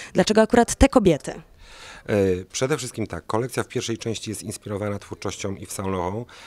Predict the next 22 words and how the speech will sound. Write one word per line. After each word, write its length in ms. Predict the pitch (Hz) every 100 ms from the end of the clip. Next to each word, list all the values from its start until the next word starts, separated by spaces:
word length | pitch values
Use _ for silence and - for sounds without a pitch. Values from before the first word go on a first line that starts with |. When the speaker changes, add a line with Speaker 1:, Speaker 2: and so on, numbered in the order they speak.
| -
Speaker 2:
E, 80 | 101 92 92 90
jest 320 | 101 107 -
to 220 | - 98 95 98
kolekcja, 560 | - 101 98 - - 95
e, 160 | 90 87 95 87 85 85
gdzie 480 | 80 80 82 87 87 -
jest 160 | 90
połączona 560 | - 92 90 92 87 87 - - - -
piękna 420 | - 110 98 98
kobiecość, 760 | - 92 98 95 - 95 - -
elegancja 680 | 90 95 90 92 92 -
i 100 | 85
szyk 320 | 80 - 127 - - -
z 80 | 92
męskimi 460 | 98 92 - 98
elementami 500 | 95 92 87 87 87
garderoby. 680 | 82 85 78 80 78 80 143 - - - -
E, 160 | 87
natomiast 380 | 82 95 101 90
druga 320 | 123 156 147
część, 480 | - 98 98 107
e, 40 | -